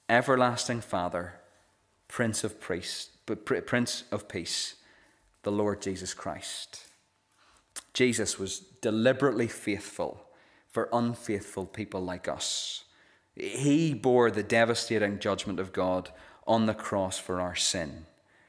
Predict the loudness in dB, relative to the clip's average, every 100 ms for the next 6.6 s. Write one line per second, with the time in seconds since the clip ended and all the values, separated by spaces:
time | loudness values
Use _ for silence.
0 | _ _ _ -2 0 2 4 4 4 4
1 | 4 4 0 -4 2 4 6 6 6 4
2 | 2 0 -2 0 -2 2 2 2 -2 -4
3 | -2 -2 -2 -4 -2 0 0 2 0 -2
4 | -14 -20 -4 2 4 4 4 4 0 -2
5 | -10 -2 2 4 4 4 2 2 0 0
6 | -2 -4 -6 -6 -4 -6